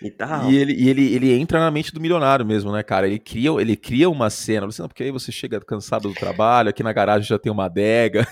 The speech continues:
Speaker 2: <laughs>
Speaker 1: Cara, eu não sei se eu sou muito pobre e nunca
Speaker 2: Com
Speaker 1: tive
Speaker 2: vinho, sobe no eleva-, as casas têm até elevador. Pega um
Speaker 1: É.
Speaker 2: vinho, sobe no elevador, eu acho
Speaker 1: É,
Speaker 2: maravilhoso.
Speaker 1: eu falo assim: eu não sei se eu sou muito pobre e aí nunca pensei em ter uma casa desse tamanho ou, ou o quê.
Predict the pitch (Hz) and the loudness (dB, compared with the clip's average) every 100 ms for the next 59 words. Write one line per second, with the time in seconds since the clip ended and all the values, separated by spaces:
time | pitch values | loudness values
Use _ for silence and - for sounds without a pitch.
0 | - - 330 - 262 - 269 - 135 127 | -4 -2 -2 0 -4 0 2 6 6 4
1 | - 220 185 - 165 160 151 - 143 131 | 4 4 4 2 0 0 -2 2 2 2
2 | 160 - - 110 127 120 110 117 - 156 | -2 -6 2 6 6 4 0 -2 0 2
3 | 147 117 160 175 165 143 - - - 156 | 2 0 -2 0 2 0 -4 -6 -2 2
4 | 151 147 135 139 - 180 180 180 196 196 | 4 4 4 4 4 4 4 2 4 6
5 | 170 131 113 - _ - 175 147 131 170 | 6 6 2 0 _ -4 -4 2 2 4
6 | 220 170 92 87 156 143 139 135 127 101 | 2 0 -2 -2 -2 0 0 2 2 2
7 | 127 139 131 - 143 143 151 - 95 - | 2 4 2 0 2 2 4 2 -2 -6
8 | - - - 165 170 175 170 135 143 180 | -20 -20 -2 0 4 2 2 0 0 0
9 | 196 190 165 139 - 123 123 110 107 104 | 0 0 0 -2 0 2 4 4 4 4
10 | 107 117 - - 131 110 123 120 107 - | 4 0 -2 0 -2 0 0 0 -2 -2
11 | 107 95 98 - 92 92 123 175 - 160 | -2 -4 -6 -4 -2 0 0 0 0 0
12 | 214 254 _ _ 160 180 - 127 - | -2 -6 _ _ 0 2 2 0 0